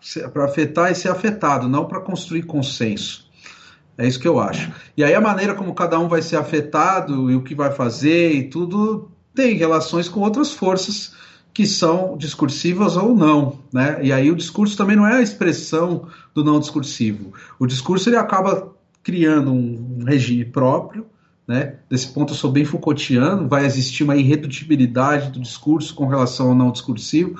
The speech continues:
mas esse, esse, essa irredutibilidade não vai abolir nunca uma relação, né, entre, entre o que é discursivo e o que não é discursivo.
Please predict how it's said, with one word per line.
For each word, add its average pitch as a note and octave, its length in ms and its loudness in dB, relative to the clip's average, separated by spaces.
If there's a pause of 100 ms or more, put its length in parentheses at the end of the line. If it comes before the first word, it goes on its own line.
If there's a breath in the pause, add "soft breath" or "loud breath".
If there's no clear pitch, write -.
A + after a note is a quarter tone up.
(260 loud breath)
mas E3+ 180 6
esse, F#3+ 220 -4
esse, D3 400 -6 (240 loud breath)
essa C#3 240 -2
irredutibilidade D#3+ 760 0
não F3 140 -6
vai F3 160 -2
abolir E3 340 2
nunca D3+ 280 0
uma F3 120 0
relação, D#3+ 760 0 (440)
né, B2+ 280 2
entre, B2+ 720 2
entre B2 160 0
o C3 40 -2
que C#3+ 100 0
é C3+ 60 4
discursivo C#3+ 580 0
e D#3+ 40 2
o D3 60 0
que D#3 100 -4
não D#3 120 2
é D3 80 4
discursivo. A2+ 540 -4